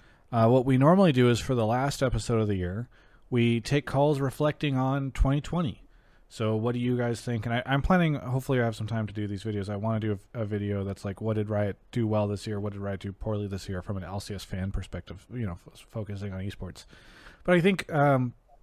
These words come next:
you know, ahead of me making that video, if, if people have things they wanna call in about, if you think Riot did a great job with the covid stuff, uh, and navigating this kind of remote broadcast stuff, if you think that, um, they,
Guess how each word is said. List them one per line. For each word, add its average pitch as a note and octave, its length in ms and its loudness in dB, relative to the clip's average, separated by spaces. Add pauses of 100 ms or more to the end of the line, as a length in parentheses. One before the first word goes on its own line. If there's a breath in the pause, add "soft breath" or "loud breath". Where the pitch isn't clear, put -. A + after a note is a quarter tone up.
(460)
you C#3 100 2
know, B2 100 4
ahead C3 200 4
of A2+ 180 0
me A2 140 0
making G#2 280 -2
that F#2+ 120 -4
video, F#2+ 240 -2
if, - 160 -8
if G#2 260 -8
people B2 280 0
have G#2 380 -2 (380 loud breath)
things B2+ 220 0
they C#3 140 4
wanna B2+ 240 2
call G#2+ 220 -2
in F2+ 60 -2
about, F2+ 200 -4
if F2+ 140 -12
you A2 60 -6
think A2+ 160 -6
Riot A2+ 200 -2
did A#2 100 -2
a A2 40 -2
great A2 180 -4
job A2 400 2 (420 soft breath)
with G#2 420 2
the A#2 100 -2
covid B2+ 320 2
stuff, F#2+ 580 -8
uh, G2 300 -4
and G#2+ 120 -4
navigating G#2 640 -2
this - 340 -6
kind G#2+ 220 -4
of F#2+ 80 -4
remote G#2+ 220 2
broadcast C#3 380 0
stuff, G#2 160 -2 (440 loud breath)
if B2 140 -2
you C3+ 160 2
think C3 460 0
that, A2+ 500 0 (460 soft breath)
um, G#2+ 580 2
they, A#2+ 240 2